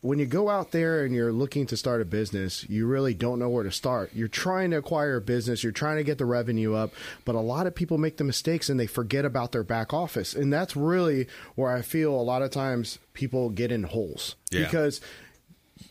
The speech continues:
Speaker 1: you're drum-, you're, you're the sales guy, you're the tech, you're the back office. You're trying to do it all. You're wearing many hats. And what you really have to do is you gotta remember, let's go ahead, start the back office, make sure my QuickBooks are in line, make sure everything's in order,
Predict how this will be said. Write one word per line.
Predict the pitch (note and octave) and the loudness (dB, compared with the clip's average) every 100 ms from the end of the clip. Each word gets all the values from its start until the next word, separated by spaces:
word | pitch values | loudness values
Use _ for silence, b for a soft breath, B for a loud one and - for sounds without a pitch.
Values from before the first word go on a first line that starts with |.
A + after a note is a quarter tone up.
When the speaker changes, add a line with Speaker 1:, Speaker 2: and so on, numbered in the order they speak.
| _ - | _ -6
Speaker 1:
you're | C#3 C#3 | -2 0
drum-, | A#2+ E3 G3 | 2 2 0
you're, | D3 D3+ D3 | 0 2 2
you're | C#3 E3+ | 2 2
the | F#3+ | 2
sales | E3+ D#3+ B2+ - | 2 2 0 0
guy, | A2+ A2 | 0 0
you're | G#2+ C#3 | 2 2
the | D#3+ | 2
tech, | D3+ D3 A#2+ A#2 - _ | 0 2 0 -2 -10 _
you're | A#2 D3 | 0 2
the | C#3+ | 2
back | B2 A#2 | 0 0
office. | A2 F2+ - - - | -2 -2 -4 -6 -2
You're | B2 | 0
trying | - D#3+ | 0 0
to | D3 | 2
do | C3+ B2 | 2 2
it | |
all. | A2 F2+ | 2 0
You're | G2 C3 | 0 2
wearing | C#3+ C3+ | 2 2
many | C#3 D3+ | 2 2
hats. | B2+ B2 A2 - - - B B B B | 0 0 -2 -6 -12 -14 B B B B
And | C#3+ D3+ D3 C#3 F#2 | 0 2 2 0 0
what | A#2+ D3 | -2 0
you | C3+ | 0
really | C#3+ G#3 | 2 2
have | F3+ F3 | 0 -2
to | C#3+ | 0
do | D3+ F#3 | 2 2
is | A#2+ | 0
you | C3 | 0
gotta | D3 | 2
remember, | C3 B2 C3 A#2 F#2 B B B | 2 2 2 0 -2 B B B
let's | G2 C#3+ - | -2 0 0
go | F#3+ | 0
ahead, | F3+ E3 D#3 - | 2 2 0 -2
start | - - C#3+ E3 - | -6 0 0 0 -4
the | C3 | -2
back | C3+ C3 B2+ | -2 0 0
office, | A#2 A2 B2 - | 0 0 -2 0
make | A#2 D3 | -2 0
sure | F#3 | 0
my | F3 | 0
QuickBooks | D#3+ E3+ D3+ E3 - | 0 -2 -2 -4 -2
are | D3+ | -2
in | C#3 | 0
line, | C3 C3 C3 A2+ | 0 0 0 2
make | A#2+ | 0
sure | - E3+ | 0 0
everything's | D#3+ D#3 E3+ D3 | 0 0 0 0
in | C#3+ | 0
order, | C#3 C3 B2+ | 2 2 0